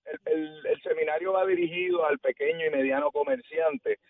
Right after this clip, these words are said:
a este empresario que, pues, que tiene que mantenerse al día en todas las tendencias de la nueva ley.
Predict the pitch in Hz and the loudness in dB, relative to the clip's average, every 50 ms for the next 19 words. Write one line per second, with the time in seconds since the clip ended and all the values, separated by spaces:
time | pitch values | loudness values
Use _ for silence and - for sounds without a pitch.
0 | _ _ _ _ _ _ _ - - - - - - 151 156 156 - 156 156 151 | _ _ _ _ _ _ _ -8 -2 -2 -2 0 0 -2 -2 0 0 0 0 0
1 | - - 165 165 170 160 156 151 139 127 131 120 - - 156 - - - - - | 0 -2 -2 0 0 0 2 2 0 0 0 -4 -2 -2 -4 -2 -2 -4 -2 0
2 | 135 151 - 170 170 170 165 160 - 151 143 147 156 151 - 175 160 156 147 147 | -2 -2 0 -2 -2 -2 -2 -2 0 0 2 2 0 -2 -2 0 0 0 0 -2
3 | 165 170 170 151 139 127 - 131 127 131 139 147 147 - - 151 143 139 139 147 | -2 0 0 0 0 0 0 0 0 2 2 2 0 2 0 0 0 2 0 0
4 | 151 147 - 180 151 139 135 131 120 117 113 113 113 113 117 123 127 123 113 104 | 0 -2 -4 -4 -4 -2 0 0 0 2 2 0 0 0 0 2 2 2 2 2
5 | 101 104 101 98 - | 2 2 0 -2 -4